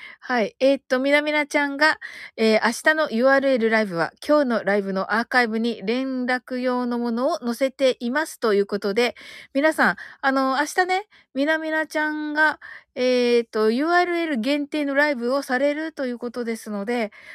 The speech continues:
はい。あのー、えーっと、興味のね、ある方は、え、本日のライブの、えー、概要欄でいいのかな？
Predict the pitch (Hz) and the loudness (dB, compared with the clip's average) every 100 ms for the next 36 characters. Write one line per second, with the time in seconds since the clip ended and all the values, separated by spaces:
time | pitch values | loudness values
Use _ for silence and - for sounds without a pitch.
0 | - - 277 196 - _ - - 226 233 | -6 2 2 2 -2 _ -16 -4 -2 0
1 | 226 214 208 202 196 190 190 180 - - | 0 0 0 0 -2 -2 -4 -6 -10 -20
2 | - - _ _ - 196 196 190 180 180 | -20 -20 _ _ -4 0 0 0 0 -2
3 | - 302 285 220 180 190 196 196 226 202 | 0 2 4 2 2 2 0 0 -2 -2
4 | 180 156 - - - - 196 - 415 440 | -2 -2 -6 -20 -10 0 0 2 0 0
5 | 311 220 175 165 190 185 180 180 _ _ | -4 -4 -2 0 0 0 -2 -4 _ _
6 | _ - 302 330 - - - 220 220 214 | _ -2 0 -2 -12 -12 -2 0 2 0
7 | 208 208 202 196 185 - - - _ _ | 0 0 0 -2 -4 -10 -20 -20 _ _
8 | _ - 285 339 349 339 311 262 233 202 | _ 2 4 4 2 2 2 2 0 0
9 | 202 202 196 185 - 160 170 220 | 0 -2 -4 -4 -4 -4 0 -2